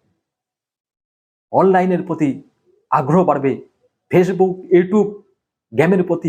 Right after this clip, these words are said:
আকর্ষণ বাড়বে। তাই এই সময় নিজেকে একটু সতর্ক থাকুন এবং গেম, Facebook, YouTube, অনলাইন থেকে বিরত থাকুন।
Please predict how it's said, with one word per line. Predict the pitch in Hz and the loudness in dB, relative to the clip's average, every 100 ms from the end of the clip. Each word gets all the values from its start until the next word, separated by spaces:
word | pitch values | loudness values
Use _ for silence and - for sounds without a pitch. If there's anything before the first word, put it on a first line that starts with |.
| 135 | -2
আকর্ষণ | 139 151 180 165 | -2 -4 -4 -4
বাড়বে। | 131 135 123 120 - _ _ _ _ 143 | -2 -2 -4 -8 -14 _ _ _ _ -2
তাই | 151 - - | -2 -2 -2
এই | 170 | 0
সময় | 185 170 131 - _ _ _ _ _ 120 | 0 -2 -4 -10 _ _ _ _ _ -6
নিজেকে | 131 202 180 127 - _ _ _ _ _ _ _ _ _ _ _ - | 0 0 0 -6 -12 _ _ _ _ _ _ _ _ _ _ _ -12
একটু | 147 - | -12 -10
সতর্ক | - - - - 202 180 | -10 -10 -6 -2 0 -2
থাকুন | 160 - 160 135 - _ _ _ _ _ _ _ _ _ _ - | -4 -4 -8 -8 -16 _ _ _ _ _ _ _ _ _ _ -4
এবং | 143 254 196 - _ _ _ _ _ _ | 0 0 -2 -12 _ _ _ _ _ _
গেম, | 107 165 220 190 - _ _ _ _ _ _ _ _ 151 | -2 0 2 -2 -10 _ _ _ _ _ _ _ _ -2
Facebook, | 170 170 190 170 | 0 0 0 -2
YouTube, | 170 220 202 - _ | -2 -2 -2 -6 _
অনলাইন | 143 156 175 220 | 0 2 2 0
থেকে | 175 - 113 - 120 | -2 -8 -10 -14 -4
বিরত | 127 196 - | 0 2 2
থাকুন। | 139 160 | -2 -4